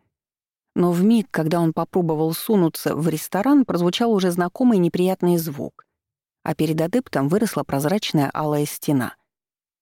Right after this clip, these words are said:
Парень ударился лбом и отлетел, и зашипел проклятие, потирая шишку. "Ну вот",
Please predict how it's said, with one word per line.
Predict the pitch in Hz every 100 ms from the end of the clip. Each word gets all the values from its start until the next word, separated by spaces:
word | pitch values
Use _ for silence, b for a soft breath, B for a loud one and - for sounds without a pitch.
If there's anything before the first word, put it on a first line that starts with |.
| _ _ _ -
Парень | 196 185 175
ударился | 170 170 165 160 165
лбом | 165 220 185
и |
отлетел, | 151 156 147 - 170 143
и | 185 180
зашипел | 170 - 202 190
проклятие, | - 190 233 202 - 131
потирая | 139 160 143 147
шишку. | - 135 - - - _ _ _ _ _ _ _ _ _ _ _ _ _ _
"Ну | 214 294
вот", | 269 175 -